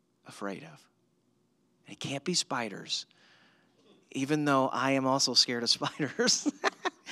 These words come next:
I, I hate spiders. I'm not really scared of them, but, you know, if I can avoid them, I will. But I promise you, if we really get to the heart of our lives,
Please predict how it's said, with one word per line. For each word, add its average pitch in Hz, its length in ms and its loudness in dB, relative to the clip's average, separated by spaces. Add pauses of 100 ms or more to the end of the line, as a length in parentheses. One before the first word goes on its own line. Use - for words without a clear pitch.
(420)
I, 147 320 8
I 143 120 0
hate 165 220 4
spiders. - 460 0 (560)
I'm 175 60 -8
not 151 180 2
really 147 220 6
scared 160 320 4
of 156 60 2
them, 156 160 0
but, 143 200 4 (540)
you 160 140 -6
know, 120 320 0 (720)
if - 100 -6
I 139 80 2
can 143 120 2
avoid 143 420 0
them, 127 260 0 (640)
I 117 80 -2
will. 113 460 -2 (3000)
But 135 120 -2
I 143 60 2
promise 185 640 2
you, 101 260 -6 (1500)
if - 140 -14
we 120 80 -4
really 156 340 2
get 170 200 -2
to 160 80 -6
the 143 100 -2
heart 107 440 -2
of 110 140 -12
our 101 140 0
lives, 90 560 -10